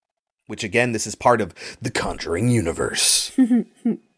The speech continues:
Speaker 1: There's stuff to enjoy, and at the end of this movie, I was like, I didn't hate it. I actually kind of enjoyed myself.
Speaker 2: Yeah, I mean, there are moments that were really bad.
Speaker 1: Yes.
Speaker 2: There are, there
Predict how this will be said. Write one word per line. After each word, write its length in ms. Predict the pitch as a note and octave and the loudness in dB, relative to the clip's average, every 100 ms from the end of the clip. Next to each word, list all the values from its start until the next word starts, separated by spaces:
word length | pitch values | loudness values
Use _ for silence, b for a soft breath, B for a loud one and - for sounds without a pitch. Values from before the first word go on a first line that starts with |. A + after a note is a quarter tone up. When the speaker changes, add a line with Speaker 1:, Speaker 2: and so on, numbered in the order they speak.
| _ _ - | _ _ -2
Speaker 1:
There's 260 | E3+ A#3+ | 0 2
stuff 300 | - C4+ C#4+ | 2 0 0
to 160 | - C4+ | 2 4
enjoy, 560 | B3 D#3+ F#3+ G3 G3 F#3+ | 4 2 4 4 4 2
and 220 | D3+ C#3+ - | 0 0 0
at 160 | C#3 | -2
the 120 | D#3+ E3 | -2 0
end 240 | F#3+ G#3 | 2 4
of 100 | G#3 | 2
this 400 | G3 G3 - - | 2 0 0 -6
movie, 500 | D#3 E3 D#3 D#3+ D#3 | 0 2 4 2 2
I 100 | B2+ | 2
was 180 | C3+ B2+ | 2 2
like, 300 | C3+ C3 - | 2 2 -2
I 100 | G3 | 0
didn't 220 | C#4+ D#4+ D4+ | 4 4 4
hate 220 | G#3 E4+ | 4 4
it. 180 | G4 C3 | 4 4
I 80 | D3 | 2
actually 300 | A#3 E4 D#4 | 2 -2 -4
kind 380 | - F3+ A#3+ B3+ | -4 -2 2 2
of 240 | A3+ A3 | 0 -2
enjoyed 340 | B3 A3+ C4+ | 2 4 4
myself. 680 | A#3 C3+ - C#2 C#2 - - - _ _ _ _ _ | 4 2 0 -6 -6 -16 -20 -20 _ _ _ _ _
Speaker 2:
Yeah, 140 | G4 G#4+ | 0 2
I 40 | E4+ | 2
mean, 140 | E4+ | 2
there 160 | C#4+ B3+ | 4 2
are 40 | |
moments 400 | A3+ A3 G#3+ - | 2 0 0 -2
that 120 | G3 | -2
were 100 | E3+ D#3+ | -2 -6
really 420 | E3+ D#3+ C#3+ B2 | -6 -6 -6 -8
bad. 380 | D3 - G3+ A3 | -10 -8 -10 -2
Speaker 1:
Yes. 360 | D3 - - | -2 0 -6
Speaker 2:
There 180 | G3+ G#3 | -4 -2
are, 200 | G#3 G#3 F#3+ | -2 -4 -4
there 180 | G3 | 0